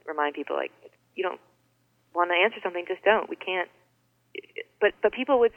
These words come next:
still, they would either forget that or they get caught up in the moment, and then they would, like, give us gold.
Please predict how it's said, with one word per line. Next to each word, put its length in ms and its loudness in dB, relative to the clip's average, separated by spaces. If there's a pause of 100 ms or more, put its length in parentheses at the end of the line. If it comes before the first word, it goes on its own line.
still, 180 4
they 100 2
would 100 0
either 220 -4
forget 300 0
that 220 4
or 80 -2
they 100 -2
get 160 -4
caught 160 -4
up 140 -6
in 80 -10
the 40 -14
moment, 380 2
and 140 2
then 100 -6
they 100 4
would, 140 2
like, 160 -2
give 120 -4
us 140 0
gold. 400 4